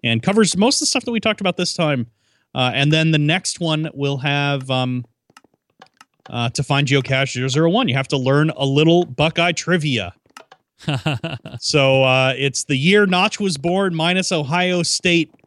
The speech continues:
Speaker 1: player Chris Spielman's yada, yada, yada. So you have to look, look up some information before you can find it. Um, but, uh, but yeah, it should be, um, it should be pretty cool.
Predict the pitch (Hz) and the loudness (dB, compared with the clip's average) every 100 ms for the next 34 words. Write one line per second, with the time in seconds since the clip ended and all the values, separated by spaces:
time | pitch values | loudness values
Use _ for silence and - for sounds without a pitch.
0 | - - 180 180 175 - 180 185 - 180 | -12 -2 2 2 2 0 -2 0 0 0
1 | 180 175 165 - - - _ 156 165 165 | 0 0 -2 -6 -16 -20 _ -2 0 2
2 | 160 147 147 120 - 135 139 - 123 - | 0 0 -2 -4 -6 -4 -4 -4 -6 -8
3 | 120 123 113 127 120 117 - 110 - 107 | -10 -10 -10 -12 -10 -10 -12 -14 -14 -14
4 | - 104 - 104 101 101 104 101 98 - | -14 -18 -14 -14 -14 -14 -12 -12 -12 -16
5 | _ _ _ _ - 107 110 101 95 92 | _ _ _ _ -10 -4 -2 -4 -6 -8
6 | 120 104 - 110 101 101 208 - 123 - | -6 -6 -6 -6 -6 -6 -6 -6 -6 -10
7 | 202 214 208 202 196 190 _ _ _ _ | -10 -8 -6 -6 -6 -10 _ _ _ _
8 | _ _ _ _ _ _ _ _ _ _ | _ _ _ _ _ _ _ _ _ _
9 | _ _ _ _ - 220 226 233 202 277 | _ _ _ _ -6 -2 -2 -2 -4 -2
10 | 117 | -4